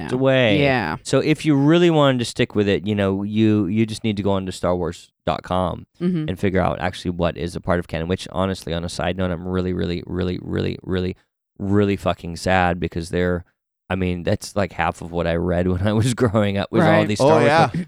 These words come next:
Speaker 2: 'cause they released so many. There's, like, fifty some odd
Speaker 3: Fucking
Speaker 2: books.
Speaker 3: prodigious amount of content. And never
Speaker 2: Yes.
Speaker 3: mind all the comics, too.
Speaker 2: Yes.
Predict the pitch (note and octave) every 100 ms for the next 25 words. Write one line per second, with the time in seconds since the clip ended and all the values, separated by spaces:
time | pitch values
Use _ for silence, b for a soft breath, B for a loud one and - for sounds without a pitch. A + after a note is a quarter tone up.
0 | - A2 A#2+ A2 A#2 A2+ - - _ _
1 | - - - A2+ G2 F2+ E2+ _ _ _
2 | F#2 F#2+ G2+ G2 F#2+ F#2 F#2+ F#2+ A2 -
3 | - G#2+ - G#2+ G2 A2 F#2+ F#2 F2 G2
4 | G#2 F#2+ - - C3 G2 C3 B2 A#2+ -
5 | A#2+ A2+ - A#2+ A#2 B2 G#2 A#2 C#3+ C#3
6 | C#3 C3 A#2+ - B2 A#2+ A#2+ B2 - -
7 | - - B2+ A2+ B2 B2 A#2